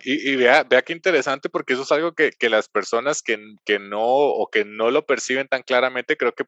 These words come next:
que es importante hacerlos consciente. Eh, en la película se nos presenta a esta misma mujer, eh, en dos relaciones de tipo física o afectivas o emocionales, una con el padre de la, de las niñas y otra con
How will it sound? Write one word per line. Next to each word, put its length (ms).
que 80
es 100
importante 560
hacerlos 480
consciente. 640
Eh, 380
en 120
la 100
película 360
se 100
nos 160
presenta 800
a 640
esta 240
misma 300
mujer, 360
eh, 320
en 260
dos 160
relaciones 880
de 80
tipo 420
física 540
o 160
afectivas 640
o 80
emocionales, 800
una 200
con 160
el 100
padre 360
de 80
la, 280
de 120
las 160
niñas 400
y 80
otra 320
con 280